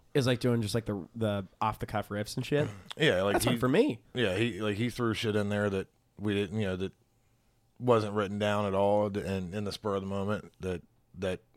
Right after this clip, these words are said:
Speaker 2: got laughs.
Speaker 1: I think that's, uh,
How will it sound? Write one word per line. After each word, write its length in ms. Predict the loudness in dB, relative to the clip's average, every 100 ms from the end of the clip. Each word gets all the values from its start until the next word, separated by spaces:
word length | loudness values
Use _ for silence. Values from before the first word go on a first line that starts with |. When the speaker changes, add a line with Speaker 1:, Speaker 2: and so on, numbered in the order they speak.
| _ _ 0
Speaker 2:
got 220 | 2 2
laughs. 460 | 2 0 -2 -10 -20 -20 _ -2
Speaker 1:
I 100 | 0
think 260 | 2 0 2
that's, 300 | 0 0 0
uh, 300 | 0 0